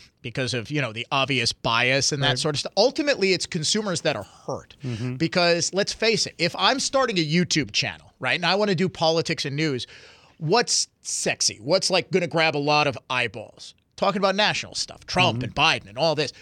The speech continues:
Speaker 1: Who is focused on the hyper-local goings-on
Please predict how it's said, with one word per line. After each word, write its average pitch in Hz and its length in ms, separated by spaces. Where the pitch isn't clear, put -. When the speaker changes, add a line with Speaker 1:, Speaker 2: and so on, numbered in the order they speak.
Speaker 1:
Who 277 320
is 277 180
focused 208 640
on 160 240
the 143 120
hyper-local 160 1120
goings-on 127 920